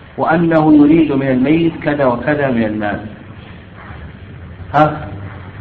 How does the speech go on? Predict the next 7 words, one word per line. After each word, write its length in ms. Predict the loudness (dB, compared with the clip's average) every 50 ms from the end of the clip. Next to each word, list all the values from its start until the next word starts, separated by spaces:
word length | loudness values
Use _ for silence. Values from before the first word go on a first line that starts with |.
| -16 -16 -18 -18 -18 -16 -8 -2
هل 380 | 2 4 4 4 2 0 -4 -6 -8 -10 -10 -10 -12 -14 -16 -16 -16 -16 -16 -16 -16 -16 -16 -16 -16 -18 -18 -16 -8 -2
يضمن 420 | 2 2 4 4 4 4 4 4 4
الموصي 640 | 4 2 4 4 4 4 4 4 2 0 0 2 4
أو 80 | 4 4
لا 120 | 4 4
يضمن 300 | 4 4 4 4 2 2
الموصي؟ 540 | 2 2 0 0 -2 -2 -2 -2 -4 -4